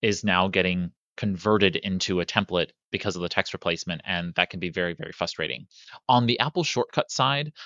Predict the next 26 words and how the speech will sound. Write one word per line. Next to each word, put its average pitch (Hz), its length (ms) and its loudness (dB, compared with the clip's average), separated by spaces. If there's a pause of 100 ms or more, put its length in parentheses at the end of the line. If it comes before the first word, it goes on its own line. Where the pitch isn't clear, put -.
(180)
right 123 280 4
now 113 240 4
we 107 140 -2
have 92 240 -2
Google 101 260 0
Routines, 98 560 0
which 92 160 -6
is 87 160 -6
the 85 200 0 (220)
inbuilt 98 520 4
or 82 160 -2
built-in 90 640 0 (540)
functions 104 480 0
within 90 520 0
the, 87 440 -2 (260)
uh, 85 160 0
Google 98 320 0
ecosystem. 87 760 -2 (580)
The 101 420 4 (140)
other 139 200 4
side 90 280 4
to - 80 -4
that 87 200 2
is 98 100 -4
that 101 120 4
there's, 92 240 0